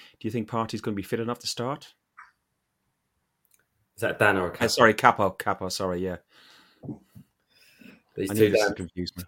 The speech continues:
Speaker 2: Um, <sighs> do you know what? I think, I think we do make a couple of changes. Um, I don't think we make too many. Uh, Brentford are a very, very good side. Um, we have a very difficult game midweek, and I know one game at a time, but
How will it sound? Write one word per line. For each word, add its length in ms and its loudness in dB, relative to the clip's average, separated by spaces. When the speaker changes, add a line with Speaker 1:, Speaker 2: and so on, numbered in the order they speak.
Speaker 2:
Um, 680 8
<sighs> 20 6
do 60 6
you 80 6
know 60 10
what? 160 12
I 40 4
think, 160 6
I 100 6
think 180 2
we 100 6
do 140 12
make 180 8
a 40 -12
couple 260 -2
of 80 -6
changes. 600 2
Um, 680 0
I 80 -2
don't 200 2
think 120 -4
we 80 0
make 200 0
too 180 2
many. 380 -2
Uh, 220 0
Brentford 420 0
are 180 4
a 60 -2
very, 220 0
very 200 0
good 140 -6
side. 400 0
Um, 360 -4
we 100 2
have 120 2
a 80 -2
very 220 2
difficult 320 -6
game 220 0
midweek, 320 0
and 80 -6
I 60 -2
know 180 0
one 180 -2
game 200 -2
at 80 -8
a 40 -16
time, 380 -4
but 200 -4